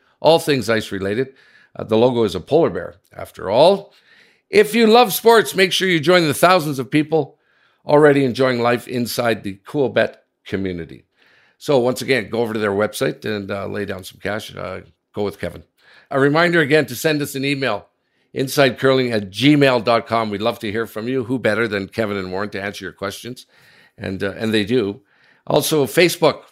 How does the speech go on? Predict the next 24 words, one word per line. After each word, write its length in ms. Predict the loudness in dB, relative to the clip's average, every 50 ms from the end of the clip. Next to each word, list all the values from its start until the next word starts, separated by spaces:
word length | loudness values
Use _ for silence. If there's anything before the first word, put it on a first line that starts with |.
| _ _ _
lively, 560 | -2 2 2 2 2 2 -2 -6 -10 -10 -14 -20 _
very 380 | -18 -4 0 2 2 2 2 0
good 220 | -2 -2 -4 -2 -2
group 240 | -2 -2 -2 -4
on 140 | -6 -8 -8
Facebook. 400 | -8 -8 -8 -8 -8 -8 -10 -10 -8
Rod 300 | -4 -2 -2 -2 -2 -2
Paulson 340 | -2 -4 -4 -4 -8 -10
looks 180 | -10 -10 -8 -8
after 280 | -6 -6 -6 -8 -10 -10
that. 320 | -8 -6 -6 -8 -10 _ _ _ _ _ _ _ _ _ _ -2
Okay, 320 | 0 2 4 6 6 6
boys, 500 | 6 6 6 6 6 4 2 -2 -6 -8 _ _ _ _ _ _ -10 -4
uh, 480 | 0 2 4 4 4 4 2 2 2 0
another 320 | 0 0 2 2 2 2
day 180 | 2 2 2 2
of 100 | 0 -2
curling 280 | -2 -2 -2 -2 -4
coming 300 | -4 -2 -2 -2 0 0
up. 260 | 0 0 0 -2 -8 _ _ _ _ _ _ _ _ _ _ _ _ _ _ _ _ _ _ _ -8
Canada 460 | -4 -2 0 2 2 4 4 4 4
men's 380 | 4 4 4 2 2 0 -4
team, 380 | -2 0 2 2 2 2 -2 -6 _ _ -2
okay. 840 | 0 0 0 -2 -2 -2 0 0 2 2 0 0 0 -2 -6 -12